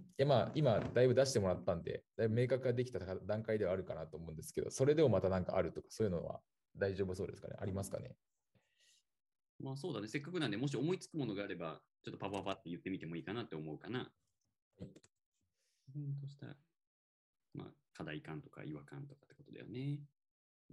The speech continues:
Speaker 2: うん、そうだな。うん。いや、やっぱ、こ-、腰が痛いっす。
Speaker 1: <laughs> これは確かに大事っすね。
Speaker 2: もう若くはねえんじゃ。っ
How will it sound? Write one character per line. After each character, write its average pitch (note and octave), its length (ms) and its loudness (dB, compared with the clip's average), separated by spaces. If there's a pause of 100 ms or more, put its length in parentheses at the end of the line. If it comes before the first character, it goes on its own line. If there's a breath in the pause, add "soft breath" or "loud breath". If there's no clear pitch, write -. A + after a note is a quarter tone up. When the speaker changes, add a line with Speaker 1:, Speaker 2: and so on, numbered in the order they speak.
(120)
Speaker 2:
う E2+ 40 -10
ん、 F2 180 -8
そ - 180 -10
う - 40 -8
だ - 160 -14
な。 G2 260 -10 (1300)
う - 20 -10
ん。 E2 40 -6
い D#2+ 220 -6 (280 soft breath)
や、 F2+ 120 -2
や F#2+ 80 2
っ - 20 -2
ぱ、 - 320 -6
こ-、 B2+ 200 -10
腰 D3 220 4
が F3 60 4
痛 F3+ 160 4
い F3 40 6
っ D#3 40 8
す。 C#3 200 2 (680)
Speaker 1:
<laughs> C#3 1120 4 (1300 soft breath)
こ A2 80 2
れ A2+ 80 6
は G#2 60 6
確 A2 160 4
か F2+ 60 2
に F2 60 -2
大 F#2 140 4
事 F#2 80 -2
っ F#2 40 -2
す - 140 -12
ね。 - 220 -14
Speaker 2:
も B2 140 -10
う - 20 -8
若 E3+ 240 -2
く E3+ 100 -2
は C#3 140 2
ね D3 200 4
え F3+ 40 6
ん C#3 120 6
じ A#2 140 2
ゃ。 G2+ 80 2
っ - 60 -6